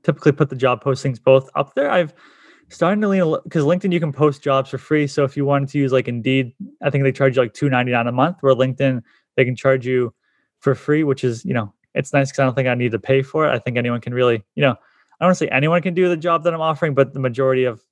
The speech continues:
you know, people, if they've had any P R experience, can probably do it, or any experience pitching and crafting pitches, they can do it. So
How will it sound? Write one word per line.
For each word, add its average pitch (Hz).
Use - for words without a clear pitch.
you -
know, 123
people, 147
if 135
they've 143
had 143
any 143
P 147
R 135
experience, 180
can 156
probably 160
do 160
it, 147
or 135
any 131
experience 131
pitching 185
and 120
crafting 135
pitches, 151
they 127
can 120
do 131
it. 190
So 147